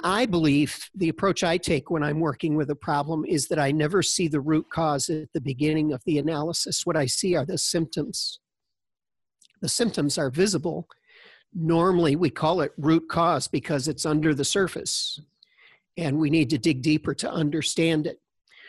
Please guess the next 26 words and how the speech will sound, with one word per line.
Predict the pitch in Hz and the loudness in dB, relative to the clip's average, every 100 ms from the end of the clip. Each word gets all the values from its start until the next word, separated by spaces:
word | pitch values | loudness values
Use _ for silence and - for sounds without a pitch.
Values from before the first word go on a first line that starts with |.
| - | -20
So | - - 170 156 - | -8 0 2 2 0
you | 180 170 | -2 0
have | 147 156 - | 2 0 -2
to | 165 | -4
understand | - 175 160 139 - 175 185 175 147 139 - - _ _ _ _ _ _ _ _ _ - | 0 2 2 0 0 2 2 4 2 0 -6 -14 _ _ _ _ _ _ _ _ _ -6
the | 160 | -4
context | - 214 240 - 139 - - | 0 0 0 0 -2 -4 -4
of | 147 | -2
what | 156 151 | -2 -2
you're | 185 147 | 0 0
dealing | 139 151 143 175 | 0 -2 0 -2
with. | - 147 - | -4 -8 -2
Oftentimes, | 170 208 - - 156 143 202 - - - - - | -2 0 -2 -2 -2 -2 -2 -6 -10 -20 -20 -2
when | 165 | 2
we're | 170 175 | 4 4
looking | 170 - 175 | 4 2 0
at | 156 | 0
a | |
problem, | - 151 143 156 160 | 0 -2 0 0 0
what | 151 180 | 0 2
we | 180 | 2
want | 208 175 | 2 2
to | 156 | 2
understand | 139 185 - 208 165 151 | 0 0 -2 0 0 0
is | 185 - | -2 -4
what | - 180 | 0 0